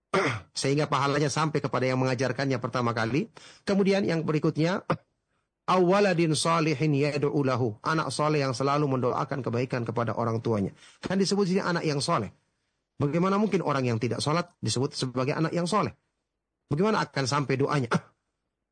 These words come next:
<clears throat> Ya, sementara sholat sendiri menjadi sebab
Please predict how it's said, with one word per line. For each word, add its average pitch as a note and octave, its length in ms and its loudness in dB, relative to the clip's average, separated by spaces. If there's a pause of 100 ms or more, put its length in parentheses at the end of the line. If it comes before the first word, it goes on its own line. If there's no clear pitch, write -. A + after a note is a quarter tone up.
<clears throat> D3+ 400 -6
Ya, C3+ 240 0 (320)
sementara C#3+ 640 0 (160)
sholat F3 320 2
sendiri D#3+ 320 2
menjadi D#3 320 2
sebab D#3+ 320 0